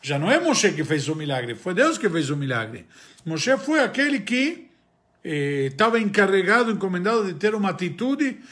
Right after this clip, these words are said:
em nome do povo para merecer a água. E aí Moshe bate na pedra. Quando Moshe bate na pedra, na prática, dizem nossos sábios, por que que tão grave? Então, primeiro que nada, vou esclarecer aqui um detalhe que nossos sábios nos ensinam.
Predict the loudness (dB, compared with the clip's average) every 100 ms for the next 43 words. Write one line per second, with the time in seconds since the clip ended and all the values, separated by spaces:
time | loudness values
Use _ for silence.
0 | -20 -6 -2 2 2 2 0 2 6 6
1 | 4 2 2 4 4 2 2 2 0 -2
2 | -6 -16 _ _ -20 -20 -20 _ _ _
3 | _ 2 6 8 8 6 4 2 2 6
4 | 6 4 0 -12 -20 _ -16 -4 4 4
5 | 4 0 0 -2 -4 -4 -6 -4 -4 -2
6 | -2 0 0 0 0 -2 0 2 2 2
7 | -4 -6 -2 0 0 -4 -8 -6 -6 -6
8 | -6 -6 -4 0 0 -2 -6 -10 -6 -8
9 | -4 -4 -2 -2 -2 -2 -4 -8 -10 _
10 | _ _ _ _ _ _ _ -6 2 2
11 | 4 2 4 4 6 4 4 0 -2 -4
12 | -4 -4 -6 -8 -6 -4 -4 -2 -4 -4
13 | -6 -4 -2 0 0 -2 -6 -8 -8 -4
14 | -4 -4 -8 -8 -8 -8 -6 -4 -4 -8